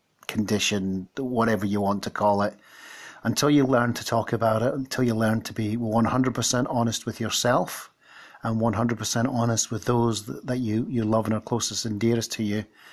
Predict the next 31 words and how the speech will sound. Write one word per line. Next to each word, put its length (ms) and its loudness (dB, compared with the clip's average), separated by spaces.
and 380 0
also 340 0
one 160 0
hundred 160 -2
percent 460 -2
honest 600 2
with 220 -12
the 140 0
people 340 -4
that 160 0
are 80 0
trying 320 -2
to 100 -4
help 380 0
you, 220 0
whether 240 0
that 200 0
be 80 -8
professionals 760 -2
or 80 -6
friends, 640 -2
until 280 2
you 120 4
can 180 2
get 360 0
to 100 -16
that 300 -2
position 440 -2
of 80 -2
absolute 560 0
honesty. 580 0